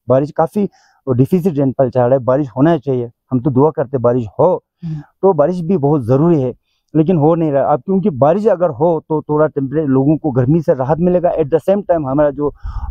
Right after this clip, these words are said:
Speaker 1: अ, natural resource है, glacier वगैरह, उसका जो melting होने में भी थोड़ा सा, मतलब, अ, melt ना हो,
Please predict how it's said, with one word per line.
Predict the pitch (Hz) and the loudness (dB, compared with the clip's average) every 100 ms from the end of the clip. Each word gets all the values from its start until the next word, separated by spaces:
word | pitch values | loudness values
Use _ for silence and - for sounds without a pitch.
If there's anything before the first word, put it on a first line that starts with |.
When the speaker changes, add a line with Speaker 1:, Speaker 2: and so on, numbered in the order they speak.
| - | 0
Speaker 1:
अ, | 131 131 - - - | 2 0 -2 -10 -4
natural | 135 127 127 151 147 | 0 0 0 0 0
resource | 120 160 156 - | 0 -2 -2 -2
है, | 120 | -4
glacier | 117 143 147 143 | 0 0 2 0
वगैरह, | 127 123 143 _ _ _ - | 0 0 -2 _ _ _ -2
उसका | 175 196 | 0 0
जो | 170 156 | 0 0
melting | 127 131 180 165 | 0 0 0 0
होने | 135 139 | 2 2
में | 135 123 | 0 -2
भी | 131 | -4
थोड़ा | 127 156 185 | -2 0 0
सा, | 185 165 151 - - | 0 0 -2 -4 -8
मतलब, | 139 135 135 - - | -4 0 0 -2 -2
अ, | 139 123 120 120 120 | 0 0 -2 -4 -2
melt | 139 143 160 143 | 0 2 0 -2
ना | 156 165 | 0 2
हो, | 170 147 | 2 -2